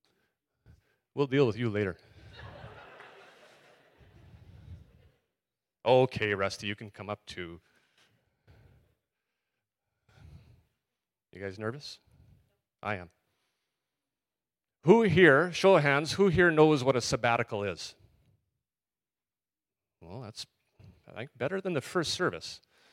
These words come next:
Not that everything's a competition, but I think you guys win. There's a few hands that didn't go up, so for those of you who don't know, uh, a sabbatical is basically kinda like a longer vacation, a period of time where we, uh,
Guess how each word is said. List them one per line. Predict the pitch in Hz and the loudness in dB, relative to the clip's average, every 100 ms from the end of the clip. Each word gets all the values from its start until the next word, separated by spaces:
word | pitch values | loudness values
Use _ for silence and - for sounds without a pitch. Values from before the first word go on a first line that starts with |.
| _ _ - | _ _ -8
Not | 143 143 | -6 -4
that | 147 | 0
everything's | 147 139 | 0 -2
a | 113 | -6
competition, | - 127 107 123 110 95 | -4 -4 -2 -4 -4 -6
but | 90 - _ _ - | -8 -10 _ _ -20
I | 101 | -16
think | 110 | -14
you | 104 | -12
guys | 98 92 | -10 -6
win. | 127 98 80 _ _ _ _ _ - | -6 -6 -10 _ _ _ _ _ -4
There's | 127 127 | 0 0
a | 131 | 0
few | 208 | 2
hands | 180 170 165 | 2 2 0
that | 131 117 | -2 0
didn't | 170 208 147 | -2 0 -2
go | - 95 82 | -2 -2 -2
up, | 82 - - - | -8 -12 -14 -12
so | - 107 104 101 - | -6 -2 -2 -4 -10
for | 110 | -8
those | 107 107 | -8 -6
of | |
you | 104 | -6
who | |
don't | 110 131 143 | 0 0 0
know, | 104 101 139 _ _ _ _ _ - | -6 -8 -8 _ _ _ _ _ -10
uh, | 104 101 | -6 -6
a | 104 | -6
sabbatical | - 123 131 143 - 123 120 | -6 -4 -2 -2 -4 -4 -4
is | 113 107 | -8 -10
basically | 113 120 - 117 110 110 107 95 _ | -10 -10 -10 -12 -12 -12 -14 -18 _
kinda | - 220 | -12 -8
like | 170 | -6
a | |
longer | 101 101 131 131 | -4 -2 -2 -4
vacation, | 120 110 - 123 120 - 123 120 - _ _ _ _ _ _ _ _ _ _ _ _ _ | -6 -6 -6 -6 -6 -8 -12 -20 -20 _ _ _ _ _ _ _ _ _ _ _ _ _
a | - | -14
period | - 151 123 | 0 2 2
of | - | -2
time | - 127 135 127 | -4 0 0 0
where | 117 110 | -2 -2
we, | 110 110 104 101 | 0 -2 -2 -2
uh, | 95 90 | -2 -2